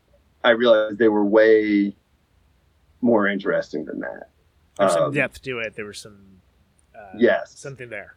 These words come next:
Speaker 2: So some there there. <laughs>
Speaker 1: Yes. Um, you know, instrumentally, they were mostly a three-piece. There was only one guitar player. Uh, he was a really interesting, weird guitar player.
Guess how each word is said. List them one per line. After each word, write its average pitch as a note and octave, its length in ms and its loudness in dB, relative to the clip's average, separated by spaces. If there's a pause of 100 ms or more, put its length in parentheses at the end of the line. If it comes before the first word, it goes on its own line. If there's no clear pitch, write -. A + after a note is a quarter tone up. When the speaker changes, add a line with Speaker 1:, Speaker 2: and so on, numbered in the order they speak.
Speaker 2:
So - 180 -10
some F#3 180 -6
there F3+ 220 -2
there. F2 260 -14 (800)
<laughs> C#3+ 100 -20
Speaker 1:
Yes. B2 500 0 (100)
Um, G2+ 540 2 (140)
you C3 100 0
know, A2 160 0
instrumentally, B2+ 560 0
they A2+ 80 2
were A2 140 2
mostly A2+ 340 0
a G2+ 60 -2
three-piece. G#2 720 0
There G2 160 0
was F#2+ 80 0
only G2+ 220 2
one G2 180 0
guitar F#2 320 -2
player. F2 460 0 (560)
Uh, F2+ 320 2 (340)
he A#2+ 60 -2
was A#2 100 0
a A2 60 4
really A#2+ 400 4
interesting, G#2+ 760 0
weird G#2 360 0
guitar F#2 340 0
player. E2 520 -2